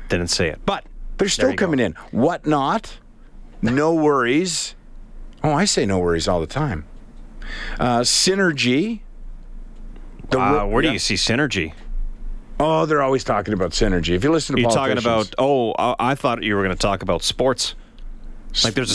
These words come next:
Speaker 1: a
Speaker 2: No.
Speaker 1: synergy between the two players, or
Speaker 2: Sure,
Speaker 1: there's
Speaker 2: like that kind of thing. Yeah, absolutely.
Speaker 1: I guess so.
Speaker 2: There's a synergy between the player and the coach. Uh, the road to hell is paved with good intentions. And professional athletes should,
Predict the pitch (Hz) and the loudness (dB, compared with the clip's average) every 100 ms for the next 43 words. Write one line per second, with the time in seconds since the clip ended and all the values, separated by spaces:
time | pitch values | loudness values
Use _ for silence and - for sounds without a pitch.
0 | 110 135 123 113 101 113 107 95 117 - | 0 2 2 0 0 0 0 2 0 0
1 | 113 113 117 104 95 98 190 123 120 135 | 0 2 0 2 2 4 4 2 0 0
2 | 165 135 - 110 95 107 110 139 139 104 | 2 2 2 0 2 2 2 4 2 2
3 | 110 107 104 104 92 85 85 - - - | 2 0 2 4 4 2 -2 -10 -6 -4
4 | 151 214 - 160 139 139 123 160 143 123 | 0 0 2 2 2 2 2 2 2 0
5 | 120 127 117 117 104 117 113 107 101 110 | -2 -2 0 0 2 4 4 4 2 2
6 | 101 113 - - - - - - 131 131 | 2 0 -6 -10 -10 -10 -6 0 2 4
7 | 131 120 120 147 180 175 143 135 160 143 | 2 2 2 2 2 2 0 2 2 2
8 | 92 - 135 143 127 110 98 120 117 104 | 2 2 2 2 2 2 4 2 2 0
9 | - 120 120 - 165 226 - - - - | 0 2 2 2 2 2 -2 -6 -8 -10
10 | - - - - - - - - 156 190 | -10 -14 -14 -12 -12 -10 -6 0 2 4
11 | 180 135 151 - 208 254 185 175 151 160 | 2 2 0 2 0 0 0 0 2 0
12 | - 123 104 - 127 113 98 | 2 2 2 0 2 2 0